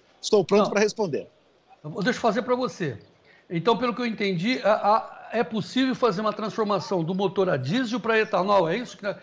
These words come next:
Speaker 2: que a John Deere tá
Speaker 1: Ex-,
Speaker 2: propondo?
Speaker 1: e-, exatamente, exatamente. Eles estão, é um mo-, é um conceito ainda, né? Está em laboratório, estão em validação,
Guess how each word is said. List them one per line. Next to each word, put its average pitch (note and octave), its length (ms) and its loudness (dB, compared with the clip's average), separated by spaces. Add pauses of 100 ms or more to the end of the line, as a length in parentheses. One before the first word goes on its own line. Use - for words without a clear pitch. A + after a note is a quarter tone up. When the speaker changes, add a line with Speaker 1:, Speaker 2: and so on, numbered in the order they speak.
(120)
Speaker 2:
que - 80 -6
a F3+ 40 -2
John E3+ 180 0
Deere F3+ 180 -2
tá D#3 80 4
Speaker 1:
Ex-, F3 80 4
Speaker 2:
propondo? E3 500 -2 (960)
Speaker 1:
e-, E3 60 0
exatamente, E3+ 800 2
exatamente. D#3 720 -2 (320)
Eles F#3 220 -4
estão, A3+ 400 2
é G#3+ 140 2
um B3 80 0
mo-, B3 240 4
é G3+ 100 6
um A#3 120 4
conceito G#3 720 2
ainda, G3 380 -2
né? F3 180 -4
Está G#3 260 0
em G#3 40 -2
laboratório, G3 800 2
estão G3+ 280 -6
em G3+ 80 -6
validação, G3 800 0